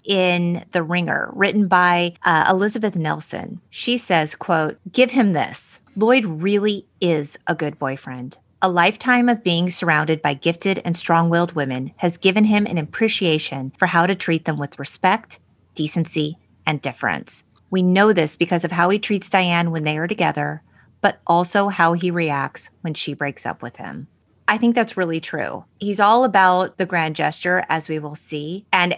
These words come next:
as much as this is hurting him, he's not being a dick to her. Like, he calls himself a dick. Like, I, you know, "I'm a dick." No, you're actually not a dick. You're sad, and, and it's okay to be sad.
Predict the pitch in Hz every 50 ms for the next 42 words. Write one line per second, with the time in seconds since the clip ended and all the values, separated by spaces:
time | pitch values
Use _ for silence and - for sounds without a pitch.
0 | - _ 196 180 175 180 180 175 180 180 196 - - 240 208 - 190 196 185 -
1 | 185 170 - - 180 175 165 165 160 165 160 170 160 156 156 175 196 220 - -
2 | _ _ _ - 226 226 208 220 208 214 226 269 277 - 185 202 220 233 247 247
3 | 233 214 180 151 - _ - - 180 226 226 - - - - 180 151 147 156 139
4 | 127 117 - 202 208 - - 285 - 240 277 311 339 370 349 339 269 - - 190
5 | 156 160 - 156 151 - 143 110 73 67 - - - _ _ _ _ _ _ _
6 | _ _ 190 180 175 139 - 143 - - - 214 208 190 196 - - 240 247 214
7 | - _ - 311 311 262 175 127 - _ _ - - _ - 247 277 285 240 190
8 | - 190 208 214 247 240 - - 240 208 170 156 160 160 170 170 160 147 139 139
9 | - - - - _ _ _ _ _ - 202 214 226 220 - - 214 170 117 -
10 | - - - - - 185 175 175 170 - - - 175 170 175 180 175 208 196 -
11 | 185 190 190 196 185 170 151 143 143 - 147 127 117 113 120 135